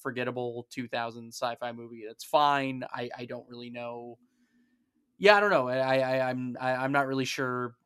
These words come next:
what you get out of it, especially as a series. I don't know if it's got, like, enough juice. I don't know how you feel about it, but that's kinda where I land on it.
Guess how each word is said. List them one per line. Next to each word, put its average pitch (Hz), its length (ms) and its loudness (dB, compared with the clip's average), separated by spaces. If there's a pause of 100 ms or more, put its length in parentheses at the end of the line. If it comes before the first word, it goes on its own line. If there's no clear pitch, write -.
what 135 320 0
you 127 120 -8
get 127 240 -2
out 120 180 0
of 120 80 -4
it, 120 80 -6
especially 175 400 2
as 135 140 0
a 123 60 -8
series. 127 500 -4
I 123 100 -2
don't 127 160 -4
know 127 160 -2
if 123 120 -6
it's 131 100 -18
got, 123 200 -4
like, 120 140 -16
enough 120 260 -10 (200)
juice. 123 260 -12
I 156 120 2
don't 170 100 0
know 143 80 4
how 135 100 2
you 135 200 0
feel 120 200 -12
about 117 220 -12
it, 117 40 -14
but - 60 -12
that's 123 140 -10
kinda 127 240 -10
where - 100 -14
I - 40 -14
land - 340 -10
on - 60 -12
it. - 60 -14